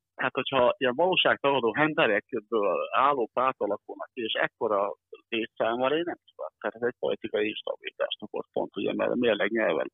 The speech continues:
lenne, vagy én nem tudom. Tehát minden szempontból, de ez egy kisebb szempont. A politika az nem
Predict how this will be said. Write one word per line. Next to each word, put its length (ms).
lenne, 340
vagy 140
én 120
nem 160
tudom. 320
Tehát 320
minden 380
szempontból, 580
de 100
ez 100
egy 140
kisebb 400
szempont. 380
A 100
politika 400
az 80
nem 160